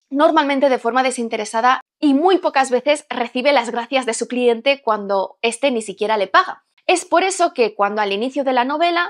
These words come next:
aparece en la puerta de su piso su exnovia Shasta, que se presenta para pedirle ayuda, no puede evitar negársela a pesar de que se ha pasado a su enemigo, que es el capitalismo, y de la forma en que lo dejó.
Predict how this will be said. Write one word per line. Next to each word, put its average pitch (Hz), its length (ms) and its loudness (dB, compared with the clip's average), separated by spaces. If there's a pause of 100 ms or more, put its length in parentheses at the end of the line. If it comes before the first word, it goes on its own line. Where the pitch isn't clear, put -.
(160)
aparece 254 460 0
en 277 60 0
la 247 120 2
puerta 294 320 0
de 202 80 -8
su 226 180 -6
piso 302 440 -4 (260)
su 262 180 -2
exnovia 240 580 -2
Shasta, 339 720 -2
que 226 140 -2
se 214 160 -8
presenta 240 480 -4
para 208 180 -2
pedirle 262 360 -2
ayuda, 294 440 0 (120)
no 370 180 -2
puede 392 180 -2
evitar 311 600 -2
negársela 285 800 0
a 359 220 0
pesar 302 500 -2
de 254 180 -2
que 233 120 -8
se 254 100 0
ha 254 80 0
pasado 285 500 2 (220)
a 339 300 2
su - 180 2
enemigo, 285 500 0
que 208 200 0
es 220 100 -6
el 226 140 -2
capitalismo, 320 840 -2
y 359 200 2
de 285 100 4
la 220 140 2
forma 247 260 -4
en 302 100 -4
que 214 120 -10
lo - 120 -6
dejó. 254 400 -6